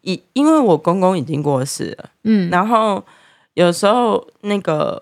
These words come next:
Speaker 1: 我儿子他们就会问说，“那爸爸的爸爸在哪里？”
Speaker 2: 嗯。
Speaker 1: 然后我老公就会跟他们说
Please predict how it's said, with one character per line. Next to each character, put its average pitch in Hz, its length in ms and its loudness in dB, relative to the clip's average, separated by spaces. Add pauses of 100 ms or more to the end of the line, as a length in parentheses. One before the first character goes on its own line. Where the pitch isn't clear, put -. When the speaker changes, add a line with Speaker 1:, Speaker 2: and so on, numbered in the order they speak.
(160)
Speaker 1:
我 151 280 2
儿 160 120 2
子 180 160 -10
他 185 160 -2
们 156 200 -2
就 160 200 -2
会 156 200 -4
问 143 260 0
说 - 480 -12
，“那 247 140 0
爸 208 160 0
爸 156 200 -4
的 165 100 -4
爸 156 160 0
爸 - 200 -4
在 180 180 -4
哪 - 220 -8
里？” - 280 -16 (140)
Speaker 2:
嗯。 202 240 0
Speaker 1:
然 175 140 0
后 202 340 0 (400)
我 185 100 0
老 175 180 0
公 170 240 -8
就 175 180 -8
会 165 60 -12
跟 175 220 -10
他 160 140 -10
们 151 180 -8
说 151 540 0